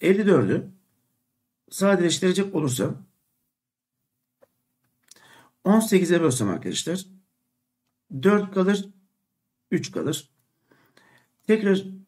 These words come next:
yetmiş iki ile üç sadeleştiriyorum. Üçe böldüm.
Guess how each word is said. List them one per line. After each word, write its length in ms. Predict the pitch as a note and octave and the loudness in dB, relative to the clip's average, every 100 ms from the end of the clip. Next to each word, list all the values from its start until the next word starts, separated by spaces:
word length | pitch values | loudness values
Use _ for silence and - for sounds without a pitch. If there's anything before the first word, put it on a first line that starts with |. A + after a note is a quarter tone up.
| _ - | _ -2
yetmiş 360 | E3+ E3+ F3+ | -2 0 -4
iki 140 | F#3+ F#3+ | 0 2
ile 80 | |
üç 220 | F3 C#3+ - | 2 -2 -2
sadeleştiriyorum. 920 | E3 C3+ A2+ G2 - A#2+ G#2 F#3 A3+ - _ _ | 2 2 2 -2 -4 -2 0 -2 -6 -14 _ _
Üçe 260 | - G#3+ F#3 | -4 0 2
böldüm. 500 | F#3 F#3 G3+ G#3 | 2 2 0 -2